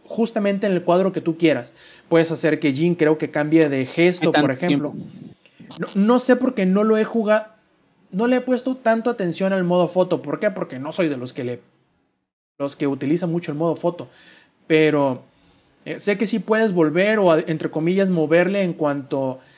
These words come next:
Speaker 1: a los cuadros que has estado. Entonces es un modo foto muy flexible. Puedes hacer lo que tú quieras con él y eso es bastante bueno. Como te digo, te permite hacer lo que tú quieras en el momento que tú quieras. Si, por ejemplo, en el momento que estoy yo ahí en el video que están viendo,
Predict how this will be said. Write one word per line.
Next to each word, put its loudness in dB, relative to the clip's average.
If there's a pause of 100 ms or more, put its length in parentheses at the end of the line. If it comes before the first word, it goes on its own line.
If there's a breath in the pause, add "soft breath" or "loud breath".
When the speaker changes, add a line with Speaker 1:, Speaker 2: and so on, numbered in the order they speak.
(120)
Speaker 1:
a -6
los -2
cuadros 2
que -2
has -2
estado. 0
Entonces -2
es -4
un -2
modo -2
foto -2
muy 0
flexible. -2 (480 soft breath)
Puedes 0
hacer 0
lo 0
que -2
tú -6
quieras -2
con -6
él -2 (320)
y -8
eso -2
es -4
bastante -2
bueno. -2 (200 soft breath)
Como -2
te 0
digo, 2
te -4
permite -2
hacer 0
lo 0
que -2
tú -6
quieras -2
en -2
el -2
momento -4
que -4
tú -4
quieras. 0
Si, -8
por -4
ejemplo, -2
en -2
el -4
momento -2
que -4
estoy 0
yo 6
ahí 4
en 2
el 2
video 2
que -4
están -2
viendo, 2